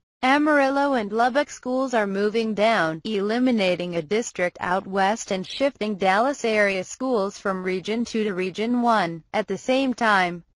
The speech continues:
Dallas I S D only has two six A left, while Houston-centric Region three is still adding schools.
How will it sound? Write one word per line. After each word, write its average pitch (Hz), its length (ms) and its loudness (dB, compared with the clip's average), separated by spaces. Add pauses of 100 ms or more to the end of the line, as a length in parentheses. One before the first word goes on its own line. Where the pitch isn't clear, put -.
(120)
Dallas 233 520 2
I 202 180 2
S 254 220 -2
D 214 360 -2
only 220 420 2
has 175 280 -4
two 269 260 -6
six 262 440 0
A 247 160 4
left, 220 360 0
while 196 340 2
Houston-centric 226 1000 -2
Region 247 440 0
three 240 300 0
is 196 140 -2
still 233 360 0
adding 214 380 2
schools. 151 560 -10